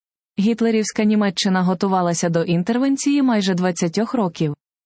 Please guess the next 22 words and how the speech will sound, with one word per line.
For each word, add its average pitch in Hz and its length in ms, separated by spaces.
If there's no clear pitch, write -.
Встигло 233 460
вирости 226 420
ціле 220 300
покоління 208 560
німецьких 196 540
хлопців 185 560
і 190 60
дівчат, 170 560
які 220 280
потім 220 340
сліпо 202 340
виконували 185 600
злочинні 185 520
накази 170 420
вермахту 240 540
та 285 120
йшли 208 280
на 180 140
вірну 170 320
смерть, 254 480
підкреслив 202 640
Кулеба. 180 500